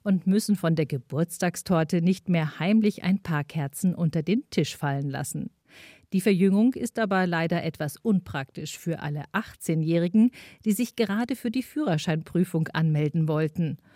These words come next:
Und die Mitsechziger müssen das Wohnmobil wohl wieder abbestellen, weil die Reise erstmal nicht quer durchs Land führt,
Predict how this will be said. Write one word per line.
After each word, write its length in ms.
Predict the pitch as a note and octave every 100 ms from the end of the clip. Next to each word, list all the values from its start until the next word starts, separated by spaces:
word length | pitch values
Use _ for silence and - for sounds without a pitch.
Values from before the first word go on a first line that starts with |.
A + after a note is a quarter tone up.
| - - _ -
Und 420 | F3+ F3 - -
die 140 | E3 D#3
Mitsechziger 1000 | D#3+ D#3+ - D#3 - - F3 F3+ A3+ C4+
müssen 320 | G#3+ E3+ D#3+
das 300 | C#3+ C#3+ -
Wohnmobil 840 | D3 D#3+ G#3 A3+ G3+ G#3 G#3+ A3 F#3
wohl 280 | G3 G#3 E3+
wieder 240 | E3+ G3+ -
abbestellen, 720 | A#3 - F3 - F3 F3 F3 - - _ _
weil 160 | D#3+ D#3
die 120 | D3+
Reise 380 | C#3 C3+ D#3 E3
erstmal 600 | - D3+ - - D#3 D3+
nicht 340 | F3+ - -
quer 280 | - D#3+ D#3
durchs 300 | D#3 D3 -
Land 320 | D3+ D#3+ F#3
führt, 340 | - E3 D#3